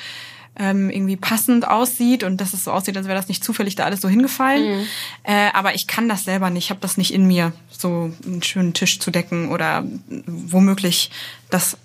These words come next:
Speaker 1: Konzept von auf dem Tisch auch noch auf den ganzen Raum auszubreiten.
Speaker 2: Mhm.
Speaker 1: Und ich glaube, ich würde das dann auch einfach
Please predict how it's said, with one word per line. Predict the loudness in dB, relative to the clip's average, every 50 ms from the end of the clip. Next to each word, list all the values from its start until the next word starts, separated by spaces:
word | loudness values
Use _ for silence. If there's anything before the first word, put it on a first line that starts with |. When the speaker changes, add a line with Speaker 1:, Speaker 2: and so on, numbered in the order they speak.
| _ _ _ _ -14 -6
Speaker 1:
Konzept | -2 -2 0 0 0 0 -2 -2 -6 -14 -18 -16
von | -14 -6 -4 -2 -2 -2 -2
auf | -2 -4 -2
dem | -2 -4 -2
Tisch | 0 0 0 0
auch | 0 -2 -2
noch | -4 -4
auf | -4 -4
den | -4 -4
ganzen | -4 -4 -4 -4 -2
Raum | 0 2 4 4 4
auszubreiten. | 2 0 -2 -4 -6 -6 -6 -6 -6 -6 -4 -2 0 2 2 2 2
Speaker 2:
Mhm. | 0 -4 -6 -8 -8
Speaker 1:
Und | -2 0 0
ich | 0 2
glaube, | 2 2 2 2 2 0
ich | 0 0 -2 -2 -4 -6 -8
würde | -2 0 2 2 2 2
das | 0 0 0
dann | 0 -2 0
auch | 0
einfach | 0 -2 0 -2 -4 -8 -8